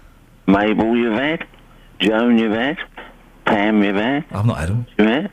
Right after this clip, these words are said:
Speaker 1: Yes.
Speaker 2: You have?
Speaker 1: Yes. I went out with a girl named Dunny. She took me for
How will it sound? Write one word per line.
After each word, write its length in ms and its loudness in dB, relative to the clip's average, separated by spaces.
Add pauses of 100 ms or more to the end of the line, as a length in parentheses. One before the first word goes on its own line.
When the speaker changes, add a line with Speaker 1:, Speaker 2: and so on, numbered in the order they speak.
Speaker 1:
Yes. 240 0 (140)
Speaker 2:
You 140 0
have? 320 -6 (600)
Speaker 1:
Yes. 280 2 (680)
I 300 2
went 200 0
out 200 -4
with 140 -2
a 60 -4
girl 260 -2
named 340 0
Dunny. 320 0
She 160 -4
took 240 -4
me 160 0
for 360 -2